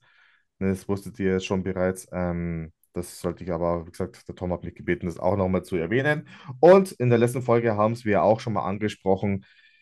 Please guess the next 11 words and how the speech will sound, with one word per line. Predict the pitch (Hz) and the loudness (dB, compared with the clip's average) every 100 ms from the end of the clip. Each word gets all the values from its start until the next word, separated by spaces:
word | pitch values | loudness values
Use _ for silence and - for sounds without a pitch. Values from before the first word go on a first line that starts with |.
| _ _ | _ _
das | 98 - | -4 0
Fanprojekt | - 98 104 104 101 | 0 2 2 0 -2
sucht | 107 98 - | -6 -6 -4
unbedingt, | 104 101 98 98 98 - | -2 -2 0 -2 -2 -4
ähm, | 101 98 95 95 90 | -2 2 2 0 -2
Verstärkung | - 95 - 98 98 101 101 95 - 107 - | -2 -2 2 2 4 2 2 -2 -8 -16 -6
als | 87 90 | -6 -4
Fan, | - 104 113 - | 0 0 0 -6
äh, | - 95 92 90 87 _ _ | -10 -8 -6 -8 -10 _ _
für | - 92 | -4 -2
einen | 78 87 | 0 -2